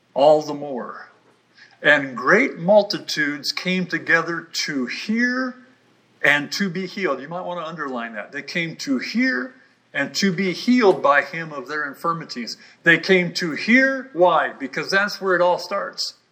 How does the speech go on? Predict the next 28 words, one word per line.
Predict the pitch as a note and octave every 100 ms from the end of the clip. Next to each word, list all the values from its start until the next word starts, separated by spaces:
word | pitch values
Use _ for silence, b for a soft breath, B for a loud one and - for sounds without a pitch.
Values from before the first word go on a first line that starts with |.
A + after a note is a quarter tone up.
| _ _
It's | C#3+ -
word | D#3+ F#3 A3 G#3 F3+
related. | F#3+ F#3+ F#3 C3+
Everything | C3+ D#3+ G#3 G#3 G3
is | F3+ C#3
word | F#3 F3+
related. | F#3 F3+ F3 B2+ - B B
They | E3
came | F3 F#3 F3
to | E3 E3+
hear | C#3+ - B3 C#4 C#4 C#4 - _ F3
and | E3+
to | F3+
harvest. | F#3+ A#3 F3+ C3+ - - _ _ _ _ - _ _ _ - - b b b b
They | E3+
came | E3 G3 F#3
to | F3
have | F#3 F3
the | E3
word | E3+ F3+ E3+
sown, | - - A3+ B3+ C4+ C#4 C4+ B B
and | E3
they | D3+
came | - G3 F#3+
to | F3+
harvest | F3+ F#3+ F3 E3 -
the |
result, | D3+ D#3 D3+ D3 - -